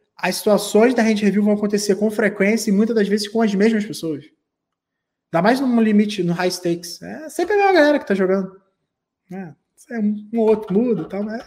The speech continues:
sempre a mesma galera. Muda nick. Daqui a duas se-, duas semanas você descobre aquele nick novo. Então, assim, tá? É, essas são, essas são as ferramentas que eu uso.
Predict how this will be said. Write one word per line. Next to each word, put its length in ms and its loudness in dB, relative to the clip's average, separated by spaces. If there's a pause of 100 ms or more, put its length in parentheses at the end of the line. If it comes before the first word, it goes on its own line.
(180)
sempre 240 -8
a 40 -2
mesma 160 -4
galera. 240 6
Muda 240 6
nick. 400 4 (420)
Daqui 260 2
a 60 6
duas 200 4
se-, 140 2
duas 380 2
semanas 220 2
você 80 -6
descobre 340 -2
aquele 220 2
nick 200 -2
novo. 560 -4 (360)
Então, 180 -6
assim, 340 -8 (760)
tá? 440 -6
É, 1160 -10
essas 260 -8
são, 140 -4
essas 320 -6
são 160 -6
as 100 -8
ferramentas 480 -8
que 100 -12
eu 120 -8
uso. 200 -18